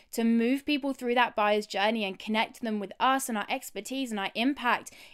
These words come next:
is to just give them a taste of it. You listening to this podcast episode and me giving away this content, me giving away this expertise and this value is moving you through that process because you are experiencing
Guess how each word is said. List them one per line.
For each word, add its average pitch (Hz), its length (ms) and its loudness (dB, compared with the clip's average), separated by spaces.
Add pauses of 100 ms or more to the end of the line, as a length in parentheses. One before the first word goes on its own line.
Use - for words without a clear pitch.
(120)
is 240 200 -2
to 233 120 -2
just 254 480 0
give 254 280 0
them 226 300 0 (180)
a 202 60 -6
taste 226 460 -6
of 165 140 -8
it. - 160 -10 (540)
You 294 280 4
listening 311 460 4
to - 60 -8
this 247 160 0
podcast 285 520 0
episode 190 580 0 (240)
and 233 160 4
me 247 240 2
giving 285 340 0
away 247 440 2
this 214 180 -2
content, 254 540 -2
me 226 200 -2
giving 247 300 2
away 233 320 2
this 220 220 -2
expertise 220 520 -8
and 214 140 -2
this 196 160 -8
value 226 540 0 (400)
is 247 160 4
moving 277 440 4
you 247 140 0
through 247 240 -6
that 233 220 -2
process - 640 -4 (260)
because 247 300 0
you 254 160 2
are 294 140 6
experiencing 240 1000 0